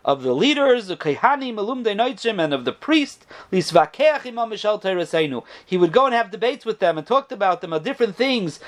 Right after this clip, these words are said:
that the Christians, the priests, would have tainas on the Torah,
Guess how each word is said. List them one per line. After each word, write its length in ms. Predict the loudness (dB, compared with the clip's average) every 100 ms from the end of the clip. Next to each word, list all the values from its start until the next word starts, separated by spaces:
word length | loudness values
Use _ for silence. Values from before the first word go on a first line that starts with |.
| -6 -2
that 180 | 0
the 240 | 0 -4 -2
Christians, 640 | 0 0 0 0 0 0
the 80 | -2
priests, 440 | 2 2 0 -4
would 220 | 0 2 4
have 260 | 2 0
tainas 400 | -2 -2 -4 -6
on 80 | -6
the 80 | -6
Torah, 540 | 0 2 4 2 0